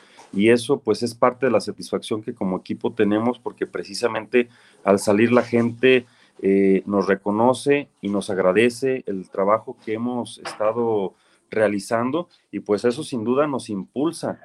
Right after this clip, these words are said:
a seguir trabajando. Entonces, pues fuera de dificultarnos o causarnos algún problema, al contrario, nos está impulsando y motivando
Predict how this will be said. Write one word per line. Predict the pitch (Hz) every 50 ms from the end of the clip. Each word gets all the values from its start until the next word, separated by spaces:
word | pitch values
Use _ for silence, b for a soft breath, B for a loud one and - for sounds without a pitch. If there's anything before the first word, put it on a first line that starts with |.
| - -
a | 190
seguir | 190 - 101 101 107 104
trabajando. | - 131 127 107 92 - 95 92 92 85 78 - _ _ _
Entonces, | - 98 98 92 92 - 113 117 113 - 139 135 131 - b b b b b b b b b _
pues | - 107 107 104 - -
fuera | - 123 131 143 147
de | 143 127
dificultarnos | 110 107 - 98 - _ 107 98 95 - 117 127 131 131 135 131 123 113 104 -
o | 104 98 95 95 -
causarnos | - 101 95 95 - 113 104 - 120 107
algún | 113 110 123 127 120
problema, | 131 123 120 120 123 131 139
al | - - 92 -
contrario, | - 95 90 - - - 139 156 151 131
nos | 123 104 -
está | 101 101 - - 113
impulsando | 120 120 117 143 135 120 131 131 131 156
y | 151
motivando | 131 113 - - 98 92 101 110 127 143 160 156